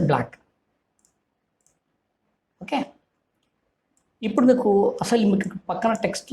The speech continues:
లేదు, ఏమీ లేదు అసలు ఇక్కడ. ఏం టెక్స్ట్ లేకుండానే నేను ఒక లోగో అంటున్నాను, కానీ మీకు చాలా, మీకు నేను చెప్తే కానీ మీకు ఇది అండర్స్టాండ్ కాదు, ఇది ఏంటి, ఈ లోగో ఏంటి, ఇది దేన్ని కమ్యూనికేట్ చేస్తుంది అనేది, ఇది మీకు నేను చెప్తే కానీ, మీకు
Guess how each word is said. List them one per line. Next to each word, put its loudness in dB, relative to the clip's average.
లేదు, 4
ఏమీ 6
లేదు 4
అసలు -4
ఇక్కడ. -14
ఏం 8
టెక్స్ట్ 0
లేకుండానే 4
నేను 4
ఒక 6
లోగో 4
అంటున్నాను, 0
కానీ 2
మీకు 2
చాలా, 4
మీకు 4
నేను 2
చెప్తే 2
కానీ 4
మీకు 2
ఇది 4
అండర్స్టాండ్ 0
కాదు, 2
ఇది 2
ఏంటి, 2
ఈ -2
లోగో 4
ఏంటి, 0
ఇది -2
దేన్ని 4
కమ్యూనికేట్ 2
చేస్తుంది 0
అనేది, 2
ఇది -2
మీకు 4
నేను 4
చెప్తే 0
కానీ, 4
మీకు 0